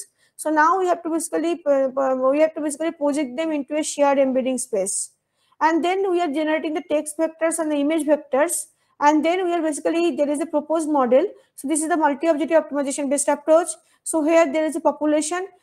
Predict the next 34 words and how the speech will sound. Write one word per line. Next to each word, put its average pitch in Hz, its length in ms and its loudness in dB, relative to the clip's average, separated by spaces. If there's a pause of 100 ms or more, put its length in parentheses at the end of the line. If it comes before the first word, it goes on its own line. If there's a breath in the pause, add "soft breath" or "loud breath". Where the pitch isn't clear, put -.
So - 120 -12
population 320 540 2
is 339 100 -4
basically 302 400 -4
consisting 302 560 -4
of 320 100 -6
set 294 300 -2
of 302 140 0
solutions. 302 720 0 (340)
So 320 160 -2
the, 320 100 0
each 349 260 2
solution 311 520 0
is 320 120 -4
basically 302 340 -4
comprising 294 680 2
of 302 160 0
some 311 260 -4
text 302 300 0
centers 330 560 0 (320 soft breath)
and 277 160 6
the 294 40 4
image 294 320 2
centers. 320 640 0 (340)
So - 180 -2
basically 349 600 0
a 311 200 2
co-, 311 100 2
population 320 560 0
is 330 160 -4
collection 294 420 0
of 330 140 -4
many 294 240 0
solutions, 302 720 0